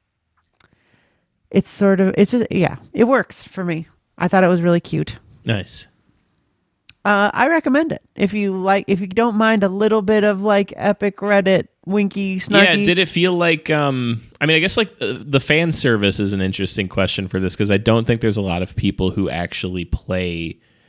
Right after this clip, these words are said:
Speaker 2: Dungeons and Dragons enough that they would get the fan service stuff.
Speaker 1: <laughs>
Speaker 2: But does it feel like it's fan servicey for D and D people?
Speaker 1: Yeah,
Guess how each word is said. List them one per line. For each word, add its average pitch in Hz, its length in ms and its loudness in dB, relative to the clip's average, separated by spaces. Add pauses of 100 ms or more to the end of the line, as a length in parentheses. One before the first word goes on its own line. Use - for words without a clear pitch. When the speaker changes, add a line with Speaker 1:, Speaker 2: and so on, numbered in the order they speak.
(120)
Speaker 2:
Dungeons 92 380 -4
and 85 80 -8
Dragons 82 360 -6
enough 85 200 -6
that - 120 -10
they 87 80 0
would 76 220 -4
get - 240 -2
the - 100 -8
fan 60 300 -4
service - 420 -2
stuff. - 560 -4 (580)
Speaker 1:
<laughs> - 220 -2 (300)
Speaker 2:
But 117 80 2
does 117 180 2
it 110 80 0
feel 120 200 2
like 113 160 2
it's 110 120 -2
fan 107 220 0
servicey 110 480 0
for 104 200 2
D 101 200 0
and 95 100 2
D 87 160 0
people? 135 480 -2 (380)
Speaker 1:
Yeah, 185 460 2